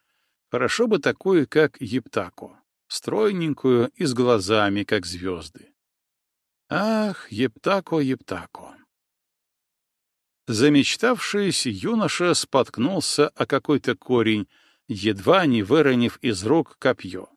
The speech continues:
Вот был бы позор. То-то насмехались бы идущие позади друзья — Ваде, Ярвико, Вовля и прочие. И так-то запереглядывались, заулыбались,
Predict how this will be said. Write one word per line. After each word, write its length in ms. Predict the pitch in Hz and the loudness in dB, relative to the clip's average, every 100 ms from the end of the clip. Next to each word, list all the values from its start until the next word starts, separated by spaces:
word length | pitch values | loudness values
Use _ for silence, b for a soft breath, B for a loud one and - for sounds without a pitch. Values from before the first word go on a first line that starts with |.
| _ _ _ _ - | _ _ _ _ -10
Вот 380 | 98 135 220 139 | -6 -2 -2 -4
был 300 | 104 156 120 | -4 -2 0
бы 140 | 110 | -2
позор. 540 | 117 143 101 98 90 - _ _ _ _ _ _ _ _ _ | 0 0 0 -4 -10 -12 _ _ _ _ _ _ _ _ _
То-то 460 | - 170 214 - 185 | 2 4 4 4 4
насмехались 840 | 160 - 135 117 - 180 170 117 | 4 2 0 0 2 4 4 4
бы 180 | 107 135 | 0 0
идущие 640 | 131 113 117 135 - 123 113 | 0 0 2 2 0 0 0
позади 480 | 123 110 113 98 | 0 2 0 0
друзья — 800 | 117 113 101 90 95 95 78 - - | 0 0 -2 -4 -4 -4 -6 -14 -20
Ваде, 720 | - 107 107 98 120 170 156 139 | -10 -2 -2 2 4 6 4 2
Ярвико, 920 | 117 113 98 98 - 123 147 147 131 | 0 0 0 -8 -2 4 6 6 2
Вовля 520 | 107 98 90 113 120 | 0 -2 0 2 2
и 160 | 120 117 | 2 -2
прочие. 580 | 101 110 90 - 95 - _ _ _ _ _ _ | -2 -2 -2 -8 -10 -18 _ _ _ _ _ _
И 160 | 156 156 | -2 0
так-то 560 | - 214 220 202 156 104 - | 2 0 0 0 0 0 -8
запереглядывались, 1200 | 120 117 156 147 139 101 107 147 151 139 120 107 - - | -2 2 4 4 2 2 0 2 2 4 2 0 -6 -10
заулыбались, 1040 | 110 131 156 131 104 101 113 131 98 - | 0 4 4 4 2 2 2 0 -2 -6